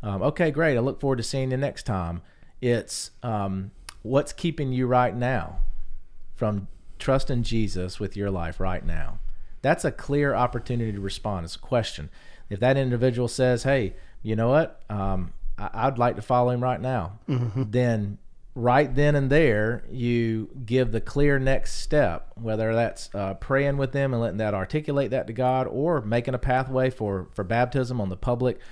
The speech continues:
Speaker 1: profession of faith. But I hear you when, when you say, you know, that a lot of times student pastors kinda shy away from that. Um, I've got my thoughts. Uh,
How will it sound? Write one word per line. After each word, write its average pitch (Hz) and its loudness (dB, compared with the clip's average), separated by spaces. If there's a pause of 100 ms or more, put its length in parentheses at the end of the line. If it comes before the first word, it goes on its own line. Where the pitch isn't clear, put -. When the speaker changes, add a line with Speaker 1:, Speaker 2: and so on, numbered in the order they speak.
(200)
Speaker 1:
profession 120 0
of 101 -2
faith. 123 0 (640)
But 123 2
I 165 8
hear 208 8
you 156 6
when, 113 2
when 123 -2
you 120 2
say, 131 4
you 123 -2
know, 120 2
that 104 -2
a 107 -2
lot 127 2
of 131 -6
times 127 0
student 127 -2
pastors 117 0
kinda 113 0
shy 117 2
away 120 2
from 95 -6
that. 92 -6 (420)
Um, 95 -4 (220)
I've 208 2
got 226 4
my 175 8
thoughts. 180 6
Uh, 113 4